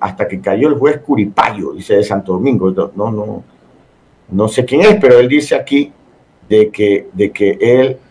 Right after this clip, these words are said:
tiene algunos casos polémicos de liberación de narcotraficantes, ¿no? Ahí está. ¿Sabe quién también se rumora que ha caído?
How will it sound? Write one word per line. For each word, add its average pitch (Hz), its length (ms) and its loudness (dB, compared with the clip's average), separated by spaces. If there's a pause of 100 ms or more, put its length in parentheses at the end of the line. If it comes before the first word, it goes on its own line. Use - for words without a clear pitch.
tiene 113 240 0
algunos 120 300 -2
casos 120 260 -6
polémicos 107 500 0
de 107 80 2
liberación 95 500 0
de 107 120 2
narcotraficantes, 92 800 -6
¿no? 87 80 -14 (1800)
Ahí 127 140 -4
está. 139 300 -6
¿Sabe 147 340 2
quién 214 220 0
también 151 320 2
se 202 140 0
rumora 196 440 2
que 202 120 -2
ha 202 60 -8
caído? 208 540 0